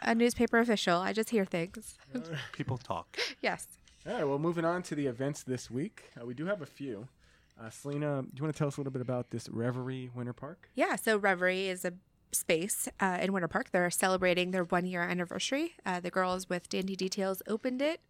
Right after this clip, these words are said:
Speaker 1: about a year ago. Um, it's free to attend if you want to stop by and congratulate them on having an, a storefront for a year.
Speaker 2: All right, and that's on Tuesday night, I assume a nighttime event?
Speaker 1: Yep, that's
Speaker 2: Yeah.
Speaker 1: tomorrow night.
Speaker 2: Yep.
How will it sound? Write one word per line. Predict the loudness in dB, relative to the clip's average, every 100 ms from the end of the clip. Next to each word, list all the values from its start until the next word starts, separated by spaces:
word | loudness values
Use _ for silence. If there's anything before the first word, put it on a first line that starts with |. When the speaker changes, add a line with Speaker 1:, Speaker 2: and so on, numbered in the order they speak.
| -4
Speaker 1:
about | 0 0
a |
year | 2 2
ago. | 4 4 2 0 -14 -18 -4
Um, | 0 0
it's | -2
free | 0 2
to | 4
attend | 4 4 2
if | 0
you |
want | -2 -2
to |
stop | 0 -2 2
by | 2 4 2 0
and | -2 -2 -4
congratulate | -4 0 0 2 -2 0
them | -2 -2
on | -2 -2 -4 -12 -20 -2
having | 0 0 -2
an, | -2 -4 -8 _
a | -2
storefront | 0 0 2 0 0 -6 -16
for | -6 -4
a | -2
year. | -4 -4 -8
Speaker 2:
All | -6
right, |
and | -4
that's | -2 -4
on | -4
Tuesday | -4 -4 -2
night, | -2 -2 -4 -8
I | -12
assume | -10 -8 -6
a |
nighttime | -6 -6 -8 -10
event? | -12 -14 _ -4
Speaker 1:
Yep, | -2
that's | -2 -2
Speaker 2:
Yeah. |
Speaker 1:
tomorrow | 0 0 2
night. | 2 0 -4
Speaker 2:
Yep. | -12